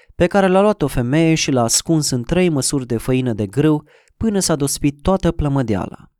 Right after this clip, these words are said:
Primii cititori au înțeles repede imaginile acestei pilde. Ei cunoșteau sămânța de muștar și aluatul. Amândouă erau mici. Sămânța foarte mică, un gram de semințe cuprinde șapte sute cincizeci de boabe, aluatul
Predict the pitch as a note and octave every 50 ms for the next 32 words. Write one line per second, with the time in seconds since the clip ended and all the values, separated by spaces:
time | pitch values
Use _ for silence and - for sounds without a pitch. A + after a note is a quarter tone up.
0 | _ _ - - - C4 C4+ C4+ A3 - G3 D#3+ D#3 C#3+ C#3+ - F#3 F#3 F#3 F3+
1 | E3+ E3+ E3 - F3+ F3+ F#3+ G3+ F#3 - F3 F3 G3+ A3 G#3+ - B2+ A2+ A#2 A#2+
2 | A#2 A#2 B2 C3 C3+ B2 - - B2+ B2 B2 B2 A#2 - - B2+ - - C3 B2+
3 | - - - C#3+ A#2+ G2 - - - - _ _ _ _ _ _ - - F#3+ G#3+
4 | G#3 - G3+ F#3 E3+ - - - F3 F#3 F#3+ D#3 - - B2+ A#2+ B2 B2+ B2 A#2+
5 | A2+ G#2+ A2+ A2 G#2+ G#2+ - - - B2 A#2+ A#2 - - - B2+ A#2+ B2 B2 A#2+
6 | A2+ - - - - D3 _ _ _ _ _ _ _ _ _ _ - F#3+ G#3 G#3+
7 | G#3+ F#3+ D3 E3 E3+ E3+ D#3+ D#3 D3 D3 C#3+ C#3 C3 A#2 A2 - - - - -
8 | _ _ _ _ _ - - - C#3+ C#3+ F3+ G3+ G3 - F3+ D#3+ - - F3 D#3+
9 | C#3 - - A#2 A2 B2 C3 C3 - D3 D3 D#3 E3 _ _ _ _ _ - C3
10 | B2 A#2 B2+ C3 D3 D3+ D3 B2 A2+ - - A2+ A#2+ C3 C#3 C3 - B2+ - -
11 | A2+ - C3+ C3 B2+ A2+ A2 - - E3+ E3+ - - B2 - - A2+ - - C3+
12 | B2+ A2+ A2 G#2 G2 A2 G2+ G2+ A2 G#2+ G2+ F#2 A#2 C3 D#3 - _ _ _ _
13 | - B2+ C#3 C#3 D#3+ G3 G#3 G3+ - - G3 F#3+ F#3+ F#3